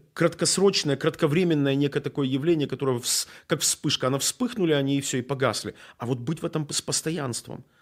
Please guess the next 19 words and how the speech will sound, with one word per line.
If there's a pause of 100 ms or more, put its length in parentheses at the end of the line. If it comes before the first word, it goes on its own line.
(140)
быть
с
постоянством. (200)
Для
меня
я
выбрал
и
сделал
этот
выбор
вот
уже
двадцать
шесть
лет. (240)
Я (300)
не
угасаю,